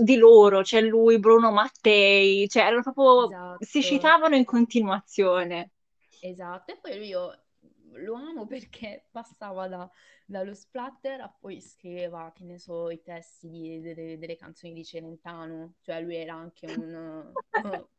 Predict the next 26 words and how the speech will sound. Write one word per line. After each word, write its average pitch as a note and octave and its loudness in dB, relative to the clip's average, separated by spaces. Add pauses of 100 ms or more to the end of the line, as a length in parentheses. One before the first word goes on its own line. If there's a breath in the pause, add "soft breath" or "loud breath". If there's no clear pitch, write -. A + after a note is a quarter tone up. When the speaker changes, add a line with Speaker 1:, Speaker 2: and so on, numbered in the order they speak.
(320)
Speaker 2:
un F#3 -8
Speaker 1:
Poliedrico. - -
Speaker 2:
creatore G#3 -10
di A#3+ -10
testi F#3+ -10
e F3+ -16
ti G3 -20
scriveva F#3 -8
robe F#3+ -10
come F3+ -16
"ventiquattromila F#3 -20
baci" F#3 -20
o F3 -20
"Il F3+ -20
tuo F3+ -20
bacio F3 -20
è - -20
come F3 -20
un F3 -20
rock". E3+ -20 (160)
Speaker 1:
È D#4+ -4
vero, F4 4
ventiquattromila E4 4
Speaker 2:
Sì. - -
Speaker 1:
baci! F4 2
Speaker 2:
<laughs> D#4+ -14